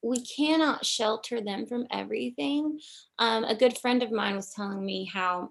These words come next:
she was just very upset because someone accused her of having her children in a bubble. And she was like, "No, that, that is detrimental. That's harmful because they won't be prepared for the world." She said, "But what I'm doing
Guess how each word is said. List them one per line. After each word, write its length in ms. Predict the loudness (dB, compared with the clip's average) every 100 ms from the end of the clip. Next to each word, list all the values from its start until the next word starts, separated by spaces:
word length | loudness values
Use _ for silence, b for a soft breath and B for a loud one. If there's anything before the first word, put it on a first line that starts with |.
| -4
she 160 | 0 2
was 100 | 2
just 160 | 0
very 200 | 4 4
upset 280 | 4 0 0
because 320 | -2 -8 -8
someone 460 | -6 -4 -2 -4 -6
accused 460 | -10 -2 -2 -2 -4
her 120 | -6
of 120 | -6 _ -8
having 300 | -6 -6 -8
her 80 | -8
children 380 | -4 -6 -6 -8
in 60 |
a 40 | -6
bubble. 440 | -6 -6 -6 -10 -14 _ _ B B B B -6
And 120 | -2
she 120 | 2
was 120 | 2
like, 160 | 2 0
"No, 160 | 2 4
that, 300 | 4 2 -2 0
that 220 | 2 4
is 160 | 2
detrimental. 580 | 2 0 0 -4 -4 -6
That's 240 | -6 -6 -2
harmful 340 | 0 0 -2
because 320 | -4 -4 -6
they 120 | -4
won't 180 | -6 -8
be 100 | -10
prepared 360 | -10 -4 -4 -4
for 80 | -6
the 120 | -2
world." 260 | 0 0 -2
She 100 | -4
said, 200 | -4 -2
"But 140 | -2
what 140 | -4 -4
I'm 240 | -2 -2
doing 400 | -2 -4 -4 -6